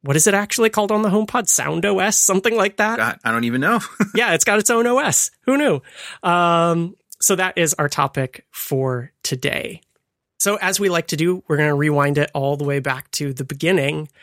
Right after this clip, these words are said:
Speaker 1: Uh, in this case, I think it's actually good to go all the way back to the Apple two and the transition from the Apple two to the Mac. Um,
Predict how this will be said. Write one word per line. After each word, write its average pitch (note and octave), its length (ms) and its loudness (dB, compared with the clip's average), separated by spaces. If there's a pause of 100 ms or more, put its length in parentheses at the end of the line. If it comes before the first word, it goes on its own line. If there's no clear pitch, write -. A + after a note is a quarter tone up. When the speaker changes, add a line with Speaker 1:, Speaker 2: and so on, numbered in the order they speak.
(280)
Speaker 1:
Uh, E3+ 220 0
in F#3 140 0
this C4+ 180 0
case, G3+ 360 -2
I E3 80 0
think F3 300 0
it's - 140 -4
actually E3 400 -2
good D3+ 400 0
to - 80 0
go D3 260 2
all D3 280 0
the D#3 80 2
way D3+ 180 2
back C3+ 400 -2 (100)
to C#3+ 520 -2
the C#3 280 -6
Apple C3 340 -6 (120)
two C#3 540 0 (500)
and D3+ 180 0
the D3 60 0
transition D#3+ 580 0
from D3 140 -2
the C#3+ 140 -2
Apple C3+ 280 -6
two C#3+ 540 -6 (360)
to C#3 240 -2
the C3 100 -2
Mac. B2+ 560 -4 (580)
Um, E3+ 500 0